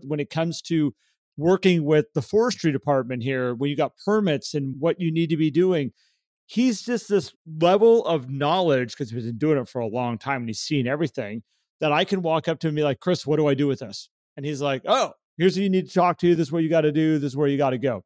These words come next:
Thank you, Chris. I really appreciate it." At the same time, if anybody ever comes to me and goes like, "Oh man, my boat's doing this," Chris, let me get him involved, like, right now.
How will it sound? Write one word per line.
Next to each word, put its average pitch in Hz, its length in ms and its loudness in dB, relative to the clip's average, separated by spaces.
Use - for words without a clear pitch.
Thank 151 220 0
you, 127 80 -6
Chris. 123 340 -8
I - 20 -8
really 131 240 0
appreciate 123 560 -4
it." 107 140 -10
At 139 60 -8
the 135 80 -4
same 214 240 2
time, 143 220 2
if - 160 -6
anybody 175 500 2
ever 156 160 0
comes 156 300 -4
to - 80 -10
me 175 120 -2
and 156 120 -2
goes 143 180 2
like, 135 240 0
"Oh 143 220 -2
man, 147 200 -6
my 135 100 -4
boat's 143 340 -2
doing 139 240 2
this," 123 260 -4
Chris, - 440 -4
let 151 80 -6
me 160 100 0
get 165 120 4
him 165 140 2
involved, 143 540 0
like, 131 200 -2
right 139 300 -2
now. 143 260 -4